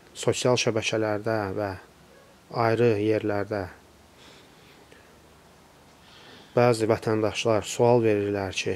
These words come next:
bəs rayon yerlərində qaz varmı, yoxmu? Qaz ola-ola insanlar niyə odun yandırır, yaxud fındıq qabığı yandırır, yaxud, ə, sənətkarlar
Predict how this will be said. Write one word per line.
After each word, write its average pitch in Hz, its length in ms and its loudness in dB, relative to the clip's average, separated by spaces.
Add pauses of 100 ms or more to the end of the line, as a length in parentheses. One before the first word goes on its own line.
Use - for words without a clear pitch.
bəs 110 300 -2 (240)
rayon 127 340 4
yerlərində 104 480 0
qaz 113 320 0
varmı, 110 480 2
yoxmu? 107 460 0 (1300)
Qaz 123 200 4
ola-ola 120 440 6
insanlar 113 560 2
niyə 110 320 0 (320)
odun 123 340 4
yandırır, 104 540 0
yaxud 110 320 -2
fındıq 123 400 0
qabığı 107 380 -2
yandırır, 101 500 -4 (600)
yaxud, 117 440 0 (1080)
ə, 110 180 2
sənətkarlar 113 920 0